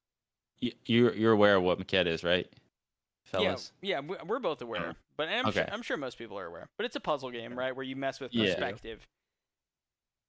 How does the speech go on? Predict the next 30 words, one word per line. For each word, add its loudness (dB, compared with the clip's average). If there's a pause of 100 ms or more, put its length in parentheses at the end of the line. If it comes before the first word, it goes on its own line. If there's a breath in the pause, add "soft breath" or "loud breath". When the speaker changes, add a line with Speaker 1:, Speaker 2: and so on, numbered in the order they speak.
(120)
Speaker 1:
Correct. -6 (220)
Speaker 2:
Okay. -8 (140)
Speaker 1:
So 6 (400)
it 4
was, 4
it 2
was 2 (600)
very 4
fun, 2 (680)
and, 4
uh, 6
but 4
I 4
did 2
have 0 (720)
the, 2 (140)
the 2
one 4
and 4
really 6
only 2
issue 0
I 4
had 2 (100)
with 2
it 2
was 4
that 4
there 4
were 2